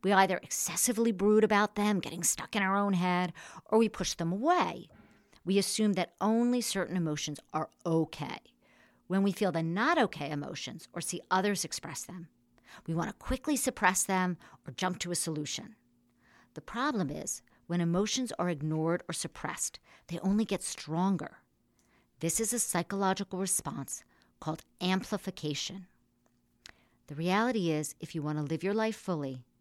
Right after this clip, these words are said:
you will experience joy and success, but you will also necessarily experience disappointment, failure, heartache, and grief.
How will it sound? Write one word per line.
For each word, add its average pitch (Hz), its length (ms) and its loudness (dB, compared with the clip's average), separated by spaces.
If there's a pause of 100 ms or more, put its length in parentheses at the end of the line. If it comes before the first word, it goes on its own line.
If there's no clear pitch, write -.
(500)
you 180 140 -8
will 262 180 -2
experience 247 640 -2
joy 170 240 -2
and 151 100 -2
success, - 680 -8 (480)
but 165 120 -2
you 151 120 -6
will 143 220 -8
also 185 380 0
necessarily 170 960 -2
experience 143 680 -4 (420)
disappointment, 170 880 0 (360)
failure, 156 720 -4 (480)
heartache, 156 680 -2 (360)
and 160 160 0
grief. - 420 -14